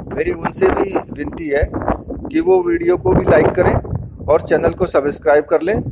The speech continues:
और साथ में ही bell के button को भी press कर दें, ताकि जो भी मैं video, लेटेस्ट वीडियो डालूं, उसका notification आपको तुरंत मिल जाए और आप उस वीडियो को देख पाएं। तो देखिए, अब मैं आपके सामने वीडियो में start कर रहा हूँ।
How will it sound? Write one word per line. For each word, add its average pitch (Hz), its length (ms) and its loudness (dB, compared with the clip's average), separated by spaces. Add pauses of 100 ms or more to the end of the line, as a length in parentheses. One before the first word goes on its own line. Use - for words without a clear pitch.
(440)
और 147 80 4
साथ 151 300 4
में 190 100 4
ही 208 80 4
bell 160 220 4
के 170 100 2
button 156 240 4
को 151 140 -2
भी 143 80 -4
press 131 300 2
कर 107 180 -2
दें, 90 160 -8 (460)
ताकि 139 320 2
जो 170 200 4
भी 180 160 4
मैं 175 180 2
video, 165 680 2 (160)
लेटेस्ट 131 440 2
वीडियो 151 280 2
डालूं, 139 360 4 (640)
उसका 160 260 0
notification 175 640 2
आपको 156 300 0
तुरंत 147 300 0
मिल 117 200 2
जाए 90 280 0 (300)
और 135 120 4
आप 147 140 4
उस 156 140 0
वीडियो 147 260 4
को 180 120 4
देख 147 280 2
पाएं। 82 200 -4 (1600)
तो 151 80 2
देखिए, 185 400 4 (1400)
अब 135 60 4
मैं 175 160 4
आपके 175 320 2
सामने 156 320 -2
वीडियो 143 360 2
में 156 140 0
start 139 280 2
कर 135 140 2
रहा 117 120 0
हूँ। 202 100 -8